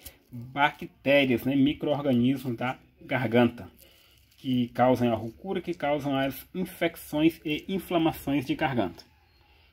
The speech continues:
Pois é, meus amigos. Aqui, por exemplo, eu utilizei um dente de alho mais ou menos desse tamanho. Fatiei ele em pedacinhos, coloquei aqui em meia xícara de água, pessoal, e vou aguardar aí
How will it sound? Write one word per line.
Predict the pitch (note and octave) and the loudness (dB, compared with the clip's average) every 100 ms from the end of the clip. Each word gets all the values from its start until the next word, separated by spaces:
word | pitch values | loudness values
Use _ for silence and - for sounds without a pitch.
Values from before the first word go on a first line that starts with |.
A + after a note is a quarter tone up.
| _ | _
Pois | G3 F#3+ | -2 2
é, | G3+ | 4
meus | G3 D3+ | 4 2
amigos. | G#2 G2 - - - - - - - - _ _ - - - - - - - - - - _ _ _ _ _ _ _ _ | 0 -4 -14 -20 -20 -20 -20 -20 -20 -20 _ _ -20 -18 -16 -16 -14 -6 -6 -6 -20 -20 _ _ _ _ _ _ _ _
Aqui, | C#3 C#3 - G3+ | -18 -14 -10 -10
por | - D3 | -4 -2
exemplo, | A#2+ D#3+ E3+ | 0 0 0
eu | E3+ | 0
utilizei | F3+ D#3+ D#3+ | 0 0 0
um | D#3 E3 E3+ _ _ _ | 2 4 2 _ _ _
dente | B2 D3 D#3 D#3 | -10 -8 -6 -2
de | |
alho | C#3+ C3+ D#3 | 0 0 2
mais | D#3 D3 | 0 0
ou | D3 | 0
menos | D3+ E3+ | 0 0
desse | E3 - | -2 -8
tamanho. | A#2+ A#2+ C3 E3 - _ _ _ _ _ - | -6 -4 -2 -4 -6 _ _ _ _ _ -16
Fatiei | D3+ C#3+ - D3+ F3 | -10 -8 0 4 4
ele | C#3 C3 | 4 0
em | |
pedacinhos, | C#3 C3 B2+ B2+ B2+ | -2 -8 -8 -6 -8
coloquei | - D#3 D3+ D3+ C#3 | -8 -12 -10 -10 -10
aqui | - C3 C3+ - _ _ _ _ C#3 | -8 -8 -8 -18 _ _ _ _ -8
em | C3+ | -4
meia | D3 E3+ | 0 0
xícara | E3+ - C#3+ C#3+ D3 | 0 -4 -4 -6 -2
de | D3 | 0
água, | C3+ D#3 | 0 0
pessoal, | - A2+ A2+ A2+ | -6 -12 -10 -8
e | A#2+ | -6
vou | B2 | -4
aguardar | C#3+ C#3 C3 B2 | -4 -2 -4 -2
aí | A#2+ A#2 C3 | -2 0 -2